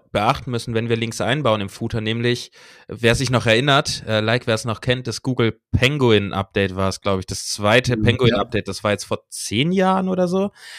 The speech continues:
Speaker 1: Äh, da ging's um
Speaker 2: Ja.
Speaker 1: die Qualität von Links, von internen Links und da wurde im Prinzip abgestraft, damals war es ein Riesending tatsächlich, ähm, wenn Link,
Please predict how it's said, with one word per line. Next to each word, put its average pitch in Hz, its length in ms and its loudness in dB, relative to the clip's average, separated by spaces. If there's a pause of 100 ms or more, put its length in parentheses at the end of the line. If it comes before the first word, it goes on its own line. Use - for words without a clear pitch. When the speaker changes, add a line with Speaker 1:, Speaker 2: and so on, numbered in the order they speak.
(320)
Speaker 1:
Äh, 113 220 4
da 110 120 2
ging's 123 320 -2
um 123 140 0
Speaker 2:
Ja. 113 140 -2
Speaker 1:
die 113 280 2 (200)
Qualität 117 580 2
von 110 220 -2
Links, 120 380 -2
von 110 160 -4
internen 123 480 -2
Links 120 480 -4 (480)
und 113 720 2 (460)
da 120 260 4
wurde 123 260 4
im 113 140 -4
Prinzip 113 500 -6 (460)
abgestraft, 123 720 0
damals 117 340 2
war 101 120 2
es 98 80 -8
ein 98 40 -12
Riesending 95 520 -2
tatsächlich, 101 600 -4 (540)
ähm, 98 640 -4 (960)
wenn 123 400 0
Link, 123 540 -2